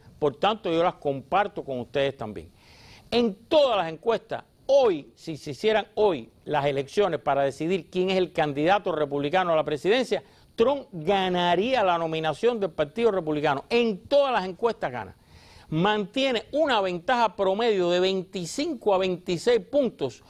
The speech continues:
sobre Ron DeSantis, el gobernador de la Florida, que es su más cercano perseguidor. Esta, estos veinticinco, veintiséis puntos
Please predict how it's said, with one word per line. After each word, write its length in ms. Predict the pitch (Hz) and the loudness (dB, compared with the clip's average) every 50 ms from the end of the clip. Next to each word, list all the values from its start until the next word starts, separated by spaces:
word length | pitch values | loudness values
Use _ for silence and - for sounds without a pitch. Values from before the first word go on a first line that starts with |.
| - - - | -20 -20 -20
sobre 380 | - - - 180 180 175 180 | -8 -2 0 2 4 4 2
Ron 280 | 165 170 208 247 247 220 | 2 2 0 0 0 0
DeSantis, 520 | 208 196 - - 240 226 202 165 - 156 | 0 -2 0 0 0 0 0 -2 -2 -2
el 120 | 147 147 143 | 0 0 0
gobernador 500 | 147 156 156 151 147 147 143 160 208 214 | 2 2 2 2 2 0 0 0 2 2
de 60 | 220 | 2
la 120 | 202 175 | 0 0
Florida, 420 | - - 180 208 254 247 220 151 - - - - - - _ | 0 0 0 0 2 2 0 0 -2 -8 -18 -20 -20 -20 _
que 120 | - 208 226 | 0 0 0
es 120 | 220 - | 2 0
su 140 | - 208 185 | -2 -2 0
más 220 | 185 226 240 - | 0 0 -2 -2
cercano 520 | - 202 180 160 - 220 220 233 226 208 - | -2 -4 -4 -2 -2 0 0 0 0 0 -2
perseguidor. 600 | 175 156 - - 160 147 139 135 135 123 113 101 - - - - - - _ - | -2 -4 -2 -2 -2 0 0 2 2 2 0 -2 -6 -16 -20 -20 -20 -12 _ 0
Esta, 760 | 208 214 208 208 - 214 190 180 175 165 160 156 156 151 - - | 0 0 0 0 0 2 4 4 4 4 4 2 0 -2 -4 -4
estos 420 | 190 196 190 _ - 202 185 175 | -6 -6 -6 _ 0 0 0 0
veinticinco, 720 | 185 185 170 147 - 175 160 147 - 247 247 214 - 185 | -2 -4 -6 -6 -6 -6 -6 -2 -2 -2 -2 0 0 0
veintiséis 440 | 175 170 165 - 165 160 - 220 214 | -2 -2 -2 -4 -4 -2 0 -2 -2
puntos 420 | 180 - 226 240 233 - - 208 | -2 -2 -4 -4 -2 -2 -4 -6